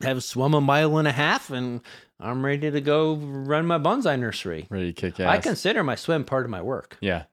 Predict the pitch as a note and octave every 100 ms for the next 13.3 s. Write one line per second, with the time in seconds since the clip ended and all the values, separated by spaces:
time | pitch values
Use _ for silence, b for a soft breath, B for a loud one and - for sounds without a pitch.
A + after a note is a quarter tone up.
0 | _ _ D#3 D#3 C3 E3+ F2 - - _
1 | - B2+ A#2 A#2+ E3+ D3 - - F#2+ A2
2 | A#2 D3 D3+ C#3+ A#2 D#2+ - - - G2+
3 | F#2+ E2+ - C#3+ - B3+ E3 F#3+ A3 A2
4 | G#2+ G2+ F2+ E2+ F#2+ E2+ F#2 D2+ - -
5 | C3 C#3+ G2+ D#3+ D#3+ G3+ C#4+ - F#2+ G2+
6 | F2+ E2 _ _ _ - A#2+ D3+ C3 E2+
7 | D2 - _ _ - A#2+ - B3 E4 -
8 | A2 - - F#2+ C#3+ G#2+ - - _ _
9 | - A2 G2+ D2+ E2+ A2+ - D2+ D2+ -
10 | - - A2 B2 - C3+ C#3 D#3 - D#3
11 | E3 D3+ F3+ - G2+ F2+ G#2 E2+ F#2 E2+
12 | F#2 - E2 D#2+ - _ _ - E2 D#2
13 | F2 D#2+ -